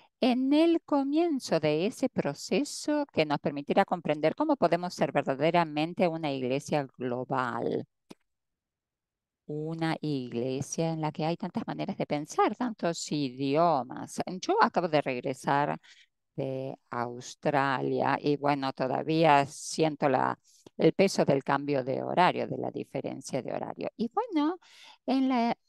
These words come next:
iglesia australiana hablábamos de cómo abrirnos a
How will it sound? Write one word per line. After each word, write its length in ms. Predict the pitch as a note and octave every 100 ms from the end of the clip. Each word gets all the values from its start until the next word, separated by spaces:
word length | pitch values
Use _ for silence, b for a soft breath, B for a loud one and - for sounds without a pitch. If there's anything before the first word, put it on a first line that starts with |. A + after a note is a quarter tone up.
| _ _
iglesia 680 | - G#3 - G#3+ A3+ - E3
australiana 800 | C#3+ - - C#3 B2+ C3+ E3+ D3
hablábamos 640 | C3 C3+ B2+ C#3 C#3+ D3
de 120 | C3+
cómo 460 | - - D3+ D#3 D#3+ -
abrirnos 1000 | C3 B2 C3+ D3 C#3 C3+ C#3 C#3 C#3+ - -
a 340 | D3 D#3 E3